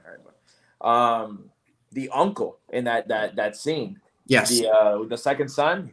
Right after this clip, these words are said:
Speaker 1: that
Speaker 2: Mm-hmm.
Speaker 1: was, that was some powerful shit, man.
Speaker 2: Fantastic. It,
Speaker 1: Yeah,
Speaker 2: it
Speaker 1: yeah. No, I, I love The Farewell. Um, I actually saw this after I made my, my list for the, uh, top ten of the year.
Speaker 2: Okay.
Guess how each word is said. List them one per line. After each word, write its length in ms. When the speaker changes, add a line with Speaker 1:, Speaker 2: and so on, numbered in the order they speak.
Speaker 1:
that 300
Speaker 2:
Mm-hmm. 40
Speaker 1:
was, 140
that 100
was 120
some 100
powerful 380
shit, 260
man. 260
Speaker 2:
Fantastic. 720
It, 140
Speaker 1:
Yeah, 200
Speaker 2:
it 80
Speaker 1:
yeah. 180
No, 100
I, 260
I 180
love 300
The 80
Farewell. 720
Um, 440
I 480
actually 600
saw 420
this 260
after 500
I 80
made 220
my, 360
my 160
list 360
for 100
the, 180
uh, 260
top 220
ten 180
of 80
the 80
year. 260
Speaker 2:
Okay. 320